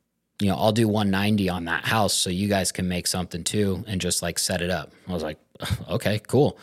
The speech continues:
So we end up setting it up and, you know, we make a five thousand fee just for basically doing some of the paperwork and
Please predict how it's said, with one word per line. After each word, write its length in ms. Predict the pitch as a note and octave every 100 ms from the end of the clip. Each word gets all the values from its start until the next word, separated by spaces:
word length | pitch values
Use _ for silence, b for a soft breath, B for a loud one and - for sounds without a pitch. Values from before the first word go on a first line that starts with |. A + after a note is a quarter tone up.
| B B B -
So 240 | A2 G#2
we 120 | G2 G#2+
end 120 | G#2+
up 120 | F#2+
setting 260 | - G2 F#2
it 80 |
up 220 | F#2+ F#2+ -
and, 120 | F2+
you 80 | F2
know, 120 | E2+
we 160 | F2+
make 200 | F#2 F2
a 240 | E2+ E2 E2 _ _ _
five 260 | - G#2 D#2+
thousand 520 | G2 F2 E2+ E2+ E2+ - _ -
fee 420 | - D#3 A2+ A#2+ -
just 240 | G#2 F#2+
for 500 | - F#2 F2+ F2 E2+ _ -
basically 420 | G2 F#2+ - F#2+
doing 360 | E2 F#2 F2+ F2
some 180 | A2 G2
of 60 |
the 80 | D#2+
paperwork 580 | G#2+ A2 F#2 F#2 F#2+ -
and 220 | F2 E2+